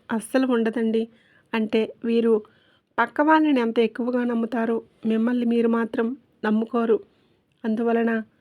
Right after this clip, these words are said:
ఈ తులారాశి వారికి కొన్ని ఇబ్బందులు ఎదుర్కోవటం కూడా జరుగుతుంది. అలాగే మీరు ఏవైతే సాధించాలని అనుకుంటున్నారో, అటువంటివి ముందుకు వెళ్లకుండా అక్కడ ఆగిపోవటం కూడా జరుగుతుందని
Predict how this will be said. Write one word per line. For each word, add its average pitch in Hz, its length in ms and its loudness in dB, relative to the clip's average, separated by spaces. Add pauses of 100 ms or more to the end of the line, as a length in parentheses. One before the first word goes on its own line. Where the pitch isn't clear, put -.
(320)
ఈ 233 100 -2
తులారాశి 226 580 -2
వారికి 233 500 -4 (240)
కొన్ని 233 240 -2
ఇబ్బందులు 269 480 2
ఎదుర్కోవటం 233 580 -2
కూడా 226 260 -2
జరుగుతుంది. 220 640 -4 (640)
అలాగే 285 360 2
మీరు 247 360 2 (180)
ఏవైతే 269 540 -2
సాధించాలని 233 920 -4 (160)
అనుకుంటున్నారో, 226 840 -2 (580)
అటువంటివి 233 760 0 (200)
ముందుకు 240 360 0
వెళ్లకుండా 233 600 2 (160)
అక్కడ 277 280 0
ఆగిపోవటం 240 640 0
కూడా 226 400 -2 (600)
జరుగుతుందని 226 840 0